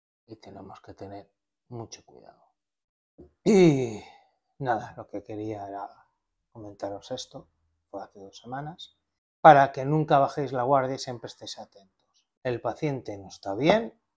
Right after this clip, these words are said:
hasta que no lo has descargado, y está en manos de otros profesionales. Hay que estar siempre con la oreja tiesa, para estar al tanto de cualquier signo que nos pueda indicar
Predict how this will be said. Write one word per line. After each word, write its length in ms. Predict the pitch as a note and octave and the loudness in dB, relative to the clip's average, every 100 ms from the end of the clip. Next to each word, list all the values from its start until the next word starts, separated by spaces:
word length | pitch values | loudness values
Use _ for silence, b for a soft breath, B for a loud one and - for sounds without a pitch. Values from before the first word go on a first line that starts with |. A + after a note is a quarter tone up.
| _ _ | _ _
hasta 200 | _ _ _ | _ _ _
que 60 | |
no 120 | G2+ | -16
lo 80 | G#2 | -12
has 160 | G2 - | -12 -14
descargado, 800 | _ G#2+ G2 A2 A#2+ D3+ D#3+ _ _ _ _ _ _ _ _ _ _ | _ -18 -10 -6 -4 -4 -6 _ _ _ _ _ _ _ _ _ _
y 120 | - B2+ | -8 -8
está 300 | - B2 B2+ | 0 0 0
en 100 | B2+ | -2
manos 340 | C3 C3+ B2+ | -4 -4 -6
de 60 | A#2 | -8
otros 200 | - - | -8 -12
profesionales. 840 | A#2 - G#2+ G#2+ G2 - _ _ _ _ _ - | -14 -14 -18 -18 -20 -20 _ _ _ _ _ -4
Hay 240 | B2 A2+ | -4 -4
que 80 | A2 | -10
estar 240 | - G#2+ | -12 -10
siempre 680 | - D3 D#3 E3 F3 F#3 - | -6 -4 -2 0 0 -2 -8
con 180 | A#2+ G#2 | -10 -8
la 80 | G2 | -4
oreja 340 | A#2+ - C#3 | -4 -4 -6
tiesa, 380 | G#2+ G#2 - - F2+ _ _ _ _ _ | -6 -10 -12 -18 -20 _ _ _ _ _
para 140 | - A2+ | -6 -6
estar 400 | - A#2+ A#2 - | -4 -4 -4 -4
al 240 | - A2 G#2 | -4 -4 -2
tanto 380 | C#3+ D3 D#3+ | -2 0 -2
de 140 | C#3+ C3+ | -2 -2
cualquier 380 | A#2 G#2+ C3+ A2+ | -4 -4 -6 -6
signo 440 | - D3 D#3+ E3 | -4 -2 -2 -2
que 80 | D#3+ | -6
nos 160 | A2+ | -12
pueda 220 | - B2 A#2+ | -12 -12 -10
indicar 600 | A2+ A2 A2 C3 - | -10 -10 -4 -4 -4